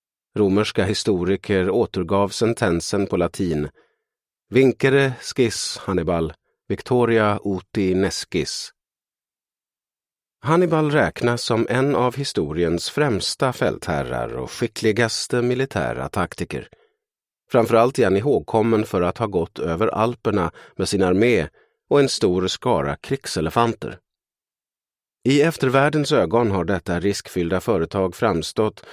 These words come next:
som extremt fantasieggande. Ur ett nutida perspektiv kan man likna det vid en oväntad drönarattack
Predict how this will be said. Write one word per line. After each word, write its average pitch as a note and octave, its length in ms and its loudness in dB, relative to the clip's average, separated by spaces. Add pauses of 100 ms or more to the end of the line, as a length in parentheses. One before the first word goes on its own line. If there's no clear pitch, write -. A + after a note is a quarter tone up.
(160)
som G#2 360 2
extremt G#2 800 0
fantasieggande. D#2+ 1160 -4 (760)
Ur G#2+ 180 4
ett G#2 120 2
nutida B2 580 2
perspektiv F2 640 -2
kan A#2 220 0
man A2 160 2
likna G#2+ 340 0
det G#2 140 2
vid G2 180 0
en G2 140 2
oväntad F2+ 840 -2
drönarattack F#2 1120 -2